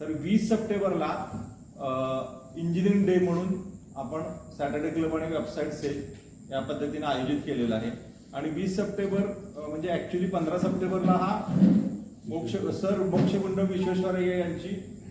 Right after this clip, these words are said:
जन्म, जन्मदिन असतो आणि त्या निमित्तानं आपण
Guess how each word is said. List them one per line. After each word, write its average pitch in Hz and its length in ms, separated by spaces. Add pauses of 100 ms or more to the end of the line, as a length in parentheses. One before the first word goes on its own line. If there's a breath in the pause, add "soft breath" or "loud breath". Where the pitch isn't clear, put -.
(120)
जन्म, 170 220 (360)
जन्मदिन 180 440
असतो - 260 (520)
आणि 143 100 (160)
त्या 175 440 (120)
निमित्तानं 185 640
आपण 180 280